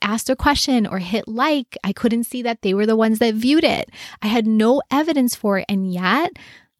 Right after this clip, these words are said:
they're now my client. Okay, so that's, like, such beautiful evidence that even when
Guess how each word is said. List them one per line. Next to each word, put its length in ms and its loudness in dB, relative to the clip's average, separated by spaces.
they're 160 2
now 180 4
my 160 0
client. 400 -6
Okay, 260 -2
so 140 0
that's, 240 -2
like, 300 -2
such 440 0
beautiful 560 0
evidence 720 0
that 220 0
even 500 2
when 500 0